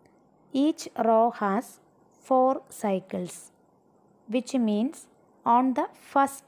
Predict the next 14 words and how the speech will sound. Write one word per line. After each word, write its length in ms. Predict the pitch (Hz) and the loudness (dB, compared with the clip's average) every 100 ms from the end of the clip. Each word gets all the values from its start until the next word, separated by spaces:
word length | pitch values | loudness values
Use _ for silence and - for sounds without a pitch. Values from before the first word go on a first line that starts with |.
| 339 | 0
row 400 | 294 208 202 285 _ _ _ 262 | 2 2 0 -4 _ _ _ -6
we 280 | 220 269 | -2 -2
have 420 | 262 226 208 202 294 _ _ - - | -2 -2 0 0 -4 _ _ -20 -20
four 360 | - 277 277 285 | -2 2 2 2
cycles. 800 | - 214 202 - 185 180 - - _ _ _ _ _ _ - | 0 0 0 -4 -4 -6 -14 -20 _ _ _ _ _ _ -4
In 160 | 226 | 0
the 100 | 226 | 0
second 600 | 233 254 240 - 277 254 | 0 -2 -2 -2 0 0
row 260 | 196 196 294 - _ _ - | 0 -2 -2 -12 _ _ -8
we 280 | 202 254 262 | -2 0 0
have 440 | - 214 208 254 - _ _ - | -2 0 0 -2 -6 _ _ -6
another 440 | 220 233 247 254 330 - - | 0 0 0 -2 -4 -6 -2
four 240 | 220 214 | 0 0
cycles. 840 | 214 220 196 190 - 190 220 - | 0 0 0 -2 -6 -6 -6 -12